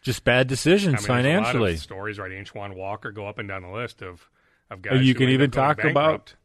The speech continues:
Speaker 1: the potential of, uh, who knows if this is true, but I just saw somebody coming out of retirement. Some of the reason why guys come out of retirement is because they're bored or they need money.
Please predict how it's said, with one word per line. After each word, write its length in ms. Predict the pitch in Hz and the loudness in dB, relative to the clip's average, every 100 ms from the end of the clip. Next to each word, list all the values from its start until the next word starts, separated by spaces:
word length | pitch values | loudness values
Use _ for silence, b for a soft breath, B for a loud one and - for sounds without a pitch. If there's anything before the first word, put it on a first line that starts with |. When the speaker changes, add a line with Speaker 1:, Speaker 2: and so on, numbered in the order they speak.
| _ | _
Speaker 1:
the 80 | 143 | -4
potential 640 | 123 135 147 151 - 170 170 | -2 0 0 -2 0 2 2
of, 260 | 139 - - | 0 -10 -8
uh, 440 | 139 - - - - _ _ _ _ _ | -4 -2 -4 -12 -14 _ _ _ _ _
who 220 | 139 156 | 2 4
knows 320 | 156 170 185 | 6 6 4
if 140 | 135 101 | 2 0
this 180 | 120 117 | -2 -2
is 160 | 107 | -6
true, 300 | - 120 160 | -2 0 2
but 220 | 170 156 - b b b b | 2 -2 -4 b b b b
I 60 | 110 | -6
just 200 | 107 107 | -6 -2
saw 180 | 120 120 | 0 0
somebody 380 | - 120 127 127 | 0 0 0 -2
coming 260 | 131 135 | -2 0
out 140 | 135 143 | 2 2
of 60 | |
retirement. 640 | 156 156 180 240 110 92 - _ _ _ _ | 0 0 -2 -2 -4 -8 -16 _ _ _ _
Some 220 | - 139 | -8 -4
of 60 | 139 | 0
the 60 | |
reason 300 | 143 151 147 | 2 2 2
why 180 | 147 143 | 2 2
guys 280 | 139 143 143 | 4 2 2
come 140 | - 151 | -2 0
out 120 | 151 | 0
of 80 | 147 | 0
retirement 640 | 147 156 170 185 190 185 | -2 0 0 0 -2 -2
is 120 | 156 | -2
because 500 | 117 123 139 107 - _ | -2 -2 -2 -2 -6 _
they're 160 | - 110 | 2 4
bored 460 | 92 120 151 196 190 | 6 6 6 4 2
or 300 | - 156 151 | 2 2 2
they 120 | 156 | 2
need 180 | 160 170 | 2 2
money. 380 | 175 208 98 | 0 0 -4